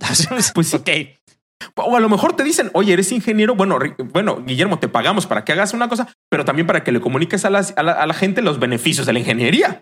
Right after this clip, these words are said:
Speaker 2: <laughs>
Speaker 1: Eh,
Speaker 2: Y,
Speaker 1: ok.
Speaker 2: y tú dices, "Bueno, pues",
Speaker 1: <laughs>
Speaker 2: y tú dices, "Bueno, pues lo voy a hacer, ¿no? Ahora sí que no me queda de otra, ¿no?"
Speaker 1: Sí, sí.
Speaker 2: Pero ahí t-, estaremos hablando de que ese ámbito, esa esfera, pues, requiere otro tipo de discusiones. Y claro, aquí otra vez,
Speaker 1: Sí.
Speaker 2: insisto, no,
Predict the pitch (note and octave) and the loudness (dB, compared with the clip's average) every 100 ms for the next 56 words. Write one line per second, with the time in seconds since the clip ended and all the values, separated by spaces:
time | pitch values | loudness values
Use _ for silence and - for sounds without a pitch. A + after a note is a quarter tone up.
0 | - - E5+ F5 F5 _ _ - - _ | -10 -12 -10 -18 -20 _ _ -20 -20 _
1 | - E3 F3 F3 D#3+ D3+ - A3 - F3 | -6 -2 2 2 0 -4 -8 -12 0 0
2 | D3+ C3 - F3+ C4+ B3+ A#3 - A#3 F3+ | 0 -8 -2 0 2 2 4 4 2 2
3 | G#3+ F#3+ - E3 C4+ C4 A#3+ G4 G3 D#3 | 0 -2 -2 0 2 2 4 4 2 2
4 | G#3 A3 - C4+ - A#3 A#3 G#3 - F3 | 4 2 2 0 2 -2 2 2 2 0
5 | - G#3+ G3+ A3 G#3 C4+ - F#3+ D3 D#4+ | 0 0 0 2 2 2 2 2 2 -2
6 | - - - D3 F#3 G3+ C3+ A#2+ D3 F#3+ | -4 -14 -4 0 0 0 2 2 4 2
7 | - - B2 A#2+ D3 F#3 F#3 G3 C#3 B2+ | 0 -6 0 0 2 2 2 2 0 0
8 | C#3+ E3+ D#3+ E3 E3+ F3 C#3 B2+ - - | -2 0 0 -2 -2 -2 -4 -4 -4 -2
9 | C#3 C3+ F3+ _ _ _ - A2 - C3+ | 0 0 -2 _ _ _ -10 -10 -2 0
10 | C#3 B2+ B2 A#2 B2 G#2+ - - - - | 0 0 -2 -2 0 -2 -2 -8 -8 -4
11 | G3 G3 C4 F#3 F#3 E4 B3+ A3 G3+ - | 0 2 4 4 2 0 2 2 2 0
12 | D#3 E3+ C#3 B2 D3 | 0 0 0 -2 -2